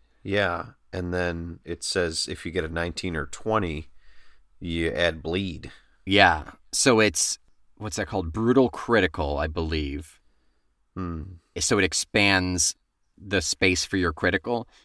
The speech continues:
Speaker 2: and the, the critical on this is an additional D six of damage, basically, which is relatively rare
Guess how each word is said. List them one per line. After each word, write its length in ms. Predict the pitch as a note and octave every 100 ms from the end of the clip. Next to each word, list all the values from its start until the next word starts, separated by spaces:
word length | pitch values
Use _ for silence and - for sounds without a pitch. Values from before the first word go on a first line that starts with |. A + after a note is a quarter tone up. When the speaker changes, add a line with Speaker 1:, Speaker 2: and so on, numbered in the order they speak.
| _ _ -
Speaker 2:
and 340 | G2+ G2+ E2
the, 180 | G2 G2
the 180 | D#2+ F#2+
critical 400 | - A2 G2 F#2+
on 220 | F2+ F2+
this 340 | G2+ G2 - - _ _ _ _ -
is 480 | G#2 F#2+ E2 - - B2
an 100 | B2
additional 440 | G#2 G2 A#2+ G2
D 160 | G2 F2
six 340 | - F#2 -
of 80 | D#2
damage, 480 | F#2 D2 C2 B1 -
basically, 560 | C2+ - D2 - - _ _ _ _ _ -
which 240 | C#3 -
is 140 | D#4+ - - _ -
relatively 680 | D#3+ A#3 F#4+ B3+ F3+ D#3
rare 800 | A2+ G#2+ B2 D#3+ G2+ D#2+ B1+ -